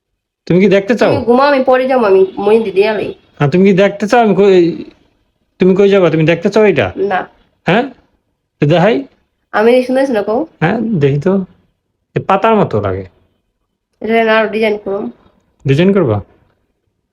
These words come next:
Speaker 1: ডিজাইনটা করো তো, ডিজাইনটা, আহারে মুখে খুব সুন্দর ডিজাইন হয়ে গেছে গা। খুব সুন্দর হয়েছে ডিজাইনটা মুখের।
Speaker 2: এটা কি আপনি ভালো লাগে না, এগুলো কি?
Speaker 1: কি করছে?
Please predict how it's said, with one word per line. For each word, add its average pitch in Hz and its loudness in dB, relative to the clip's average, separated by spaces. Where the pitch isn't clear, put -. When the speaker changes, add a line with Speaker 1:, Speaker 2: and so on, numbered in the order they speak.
Speaker 1:
ডিজাইনটা 170 2
করো 175 2
তো, 196 2
ডিজাইনটা, 147 -2
আহারে 135 -2
মুখে 131 -4
খুব 151 -2
সুন্দর 135 -2
ডিজাইন 127 -2
হয়ে 143 0
গেছে 147 -4
গা। 147 -2
খুব 262 0
সুন্দর 175 0
হয়েছে 160 0
ডিজাইনটা 127 -2
মুখের। 110 -4
Speaker 2:
এটা 453 0
কি 440 0
আপনি - -6
ভালো 320 2
লাগে 415 -2
না, 262 0
এগুলো 392 -2
কি? 440 0
Speaker 1:
কি 165 -2
করছে? 139 0